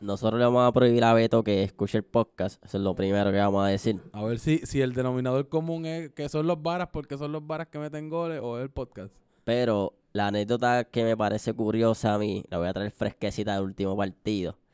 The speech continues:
Speaker 1: Un jugador que no le gusta que le hablen cuando falla. Yo le voy a recomendar a Roy que le compre unos taponcitos para los oídos a Alfaro.
Speaker 2: Uh.
Speaker 1: Porque el hombre no le gusta el feedback.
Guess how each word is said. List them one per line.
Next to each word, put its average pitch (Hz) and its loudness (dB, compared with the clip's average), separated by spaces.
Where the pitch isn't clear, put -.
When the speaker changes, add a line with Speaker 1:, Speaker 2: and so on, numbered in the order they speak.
Speaker 1:
Un 107 0
jugador 123 2
que - -4
no 107 0
le 113 0
gusta 123 -4
que 110 -6
le 104 -2
hablen 127 -2
cuando 95 -4
falla. 95 -4
Yo 95 -6
le 95 0
voy 107 2
a 110 0
recomendar 113 0
a 95 -4
Roy 139 0
que 101 -6
le 95 -4
compre 104 -4
unos 113 -4
taponcitos 110 -2
para 110 0
los - -2
oídos 120 2
a 110 -2
Alfaro. 147 4
Speaker 2:
Uh. 175 6
Speaker 1:
Porque 113 0
el 110 0
hombre 143 2
no 135 2
le 139 4
gusta 139 2
el 120 0
feedback. 110 -4